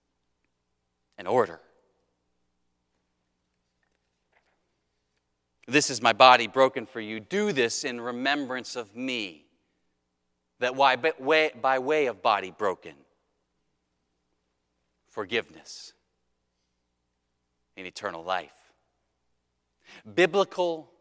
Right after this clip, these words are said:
remembering always recalls the deep imperfections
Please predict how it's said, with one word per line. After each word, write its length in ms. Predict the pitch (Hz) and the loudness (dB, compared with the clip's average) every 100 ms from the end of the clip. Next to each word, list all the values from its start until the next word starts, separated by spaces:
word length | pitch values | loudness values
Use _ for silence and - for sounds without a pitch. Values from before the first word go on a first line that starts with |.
| _ | _
remembering 720 | 120 120 127 113 92 82 73 _ _ _ _ - - | -10 -4 -4 -4 -8 -10 -12 _ _ _ _ -14 4
always 640 | 151 175 185 190 196 170 | 10 10 8 2 0 -2
recalls 680 | 185 175 - 143 135 131 - - | -8 -8 0 2 2 -2 -6 -18
the 100 | 101 | -14
deep 380 | 131 131 - _ _ _ _ _ _ _ _ _ _ - | -10 -10 -12 _ _ _ _ _ _ _ _ _ _ -12
imperfections 1120 | 127 113 113 - 120 - - 76 69 - - | -10 -8 -4 2 2 0 -16 -18 -20 -20 -20